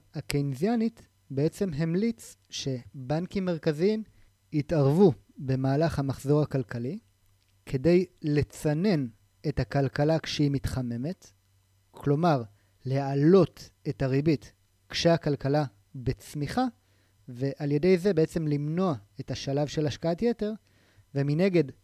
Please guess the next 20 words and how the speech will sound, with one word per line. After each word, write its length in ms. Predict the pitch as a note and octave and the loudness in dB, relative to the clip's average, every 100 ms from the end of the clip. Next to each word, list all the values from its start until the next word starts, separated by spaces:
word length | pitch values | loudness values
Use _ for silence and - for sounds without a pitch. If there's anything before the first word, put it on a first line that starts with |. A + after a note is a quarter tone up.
| _ | _
להוריד 600 | C#3 C3+ C3 C#3+ C#3+ A3 A#3+ | -4 0 4 4 4 4 4
את 140 | - | 2
הריבית 600 | D#3 C#3 C3 D#3+ - - - | 2 2 2 -2 -4 -20 -8
או 200 | C3+ A#2+ _ - | -6 -6 _ -8
לחמם 640 | C#3 A2 - D3 A3+ B3 A#3+ _ _ _ - | -6 -4 -4 -2 0 0 -4 _ _ _ -12
את 100 | D3 | -6
הכלכלה 460 | D3 D3+ C#3+ D3 E3+ - _ _ - | -2 -2 0 0 0 -4 _ _ -4
בזמן 340 | C3+ C3 E3 | -4 -2 -2
שהיא 180 | E3+ F3+ | 2 0
בדיכאון, 760 | D3 C#3 - D3 E3+ G3+ G3 C#3 | 2 -2 -4 -2 0 0 -2 -4
במשבר, 560 | C#3 C#3 D#3+ F#3 G3+ G3 _ _ _ _ | -4 -6 -4 -2 -2 -4 _ _ _ _
כמו 220 | - D#3 | -4 0
למשל 320 | D#3 C#3 D3+ | 0 0 -2
במהלך 540 | D3 C#3+ C3+ D3+ - C3+ | -2 -2 -2 -4 -6 -12
השפל 340 | - D3+ E3+ | -8 -6 -4
הגדול, 380 | E3 F3+ G#3+ G#3+ - _ _ _ _ | -2 -2 -2 -4 -8 _ _ _ _
ועל 220 | C3 C#3 D3 | -6 -2 0
ידי 240 | D3+ E3 | 2 0
זה 200 | C#3+ F3+ D#3 - | 0 -4 -4 -6
לעודד 580 | D3 D3+ D3 C3+ E3+ | -4 -2 -6 0 2